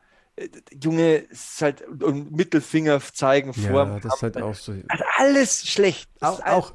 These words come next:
Speaker 2: die
Speaker 1: keiner.
Speaker 2: Niederlage nicht einsehen. Was willst du, Junge? Du lagst
Speaker 1: Geht
Speaker 2: grad
Speaker 1: in die Ecke. Alter, hat dich gemobbt. Da
Speaker 2: Du
Speaker 1: hatte ich
Speaker 2: wurdest richtig
Speaker 1: Respekt.
Speaker 2: zusammengehauen. Du hattest keine Szene in diesem Kampf. Was, wa-, äh, in meinen Notizen steht, „Kelly sieht die Niederlage nicht ein.“ Was will er?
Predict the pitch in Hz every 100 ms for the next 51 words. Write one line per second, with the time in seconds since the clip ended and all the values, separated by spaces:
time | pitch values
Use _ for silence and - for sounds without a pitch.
0 | - 135 123 214 214 190 135 117 107 104
1 | - 101 101 101 98 95 123 104 254 277
2 | - 120 98 98 98 95 117 139 180 -
3 | 226 131 233 208 185 - 208 - - 95
4 | _ 160 170 - 196 175 - - 151 143
5 | 143 151 165 - _ - _ - 143 147
6 | 135 - 165 - 107 - 107 110 104 95
7 | 95 98 110 - 156 147 - 123 107 98
8 | 101 104 - 117 123 113 131 147 131 135
9 | 143 156 147 151 131 147 139 131 - 143
10 | 170 120 117 123 117 113 104 101 104 139
11 | - 120 - 110 101 80 92